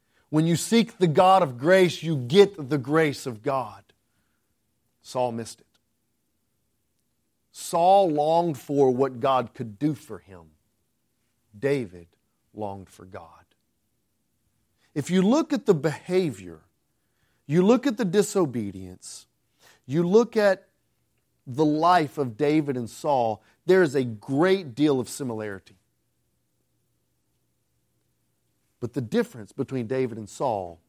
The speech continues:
was the heart. First Samuel, whenever God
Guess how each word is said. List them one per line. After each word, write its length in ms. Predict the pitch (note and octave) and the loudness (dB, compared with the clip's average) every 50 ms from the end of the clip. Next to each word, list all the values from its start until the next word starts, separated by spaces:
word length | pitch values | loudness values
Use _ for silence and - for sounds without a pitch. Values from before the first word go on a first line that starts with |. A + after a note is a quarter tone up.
| _ _ _ _ _ _ | _ _ _ _ _ _
was 140 | - G#2 - | -20 -20 -20
the 80 | A2+ | -20
heart. 540 | - _ - - F#2+ F2 - _ _ _ - _ _ _ _ _ _ _ _ _ _ _ _ _ _ _ _ _ _ _ _ _ _ _ _ _ _ _ _ _ _ _ _ _ _ _ _ _ _ _ | -20 _ -16 -16 -16 -16 -18 _ _ _ -20 _ _ _ _ _ _ _ _ _ _ _ _ _ _ _ _ _ _ _ _ _ _ _ _ _ _ _ _ _ _ _ _ _ _ _ _ _ _ _
First 220 | - A2 G#2 - - | -14 -14 -12 -10 -10
Samuel, 400 | C#3+ C#3+ C#3+ C3 A#2 G2+ F2 E2+ _ _ _ _ _ _ _ _ _ _ _ _ _ _ _ _ _ _ _ _ _ _ _ _ _ _ _ _ _ _ _ _ | -8 -6 -6 -6 -8 -10 -12 -16 _ _ _ _ _ _ _ _ _ _ _ _ _ _ _ _ _ _ _ _ _ _ _ _ _ _ _ _ _ _ _ _
whenever 340 | A2+ A2+ A#2+ A#2+ G#2+ A#2+ A2 | -10 -6 -6 -4 -4 -6 -4
God 520 | G#2 B2+ B2+ B2+ C3+ C#3 C3+ B2+ A2+ | 0 2 4 4 4 4 4 2 -2